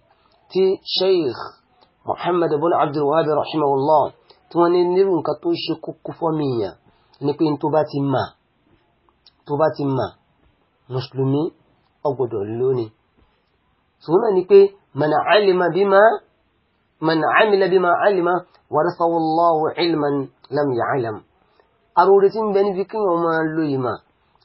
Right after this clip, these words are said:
òun náà ni pé n tó bá mọ̀ nínú ẹ̀sìn, tí wọ́n bá wá ń lò tó ń ṣe, Ọlọ́run Ọba Subhanahu wa Ta'ala yóò sì fún ẹni yẹn ní ogún, yóò tún jogún, yẹn ni pé yóò ṣe àlékún ìmọ̀ míì fún, kódà ìmọ̀ tí ó mọ̀,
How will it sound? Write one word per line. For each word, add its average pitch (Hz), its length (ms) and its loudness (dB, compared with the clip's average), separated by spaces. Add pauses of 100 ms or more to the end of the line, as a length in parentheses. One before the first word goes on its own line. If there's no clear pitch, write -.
òun 151 100 -4
náà 202 100 0
ni 170 100 -2
pé 180 120 -6
n 165 100 0
tó 170 120 -6
bá 180 140 0
mọ̀ 190 200 -2
nínú 156 220 -2
ẹ̀sìn, 151 300 -4 (400)
tí - 20 -
wọ́n 156 140 -2
bá 156 80 0
wá 165 160 0
ń 165 180 0
lò 147 120 -2
tó 147 140 -10
ń 127 160 -4
ṣe, 120 260 -6 (560)
Ọlọ́run 170 160 0
Ọba 147 200 0
Subhanahu 151 500 -4
wa 143 100 -2
Ta'ala 135 400 -2 (460)
yóò 170 260 0
sì 180 240 -8 (220)
fún 156 220 -10
ẹni 143 280 0
yẹn 139 220 -2
ní 160 180 -2 (300)
ogún, 139 440 -4 (540)
yóò 190 120 2
tún 147 180 -4 (120)
jogún, 156 460 -4 (120)
yẹn 135 140 -4
ni 147 80 -4
pé 175 120 -6
yóò 190 140 -4
ṣe 170 240 -8
àlékún 147 500 -4
ìmọ̀ 165 260 -2
míì 156 200 -2
fún, 135 280 -10
kódà 226 200 -4
ìmọ̀ 180 240 0
tí - 140 -14
ó 190 100 4
mọ̀, 151 200 -2